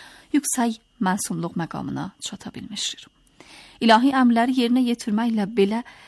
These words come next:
tez heç bir qadın o məqama çatmamışdır. İmam Baqir əleyhissalam buyurur: "Qiyamət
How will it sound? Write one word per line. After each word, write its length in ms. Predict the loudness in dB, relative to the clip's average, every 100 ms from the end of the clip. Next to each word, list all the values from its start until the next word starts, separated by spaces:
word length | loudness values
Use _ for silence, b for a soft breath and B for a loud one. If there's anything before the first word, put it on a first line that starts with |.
| B
tez 340 | -8 -2 0 0 -4 -8 _
heç 180 | -6 -4 -6
bir 100 | -8
qadın 340 | -6 -6 -8 -8
o 60 |
məqama 440 | -8 -8 -8 -8 -8
çatmamışdır. 840 | -10 -12 -14 -14 -10 -10 -10 -12 -12 0
İmam 320 | 4 4 4
Baqir 240 | 2 0
əleyhissalam 580 | -4 -2 -2 -4 -4 -6
buyurur: 400 | -8 -10 -12 -14 b b b b b b
"Qiyamət 440 | 2 4 6 4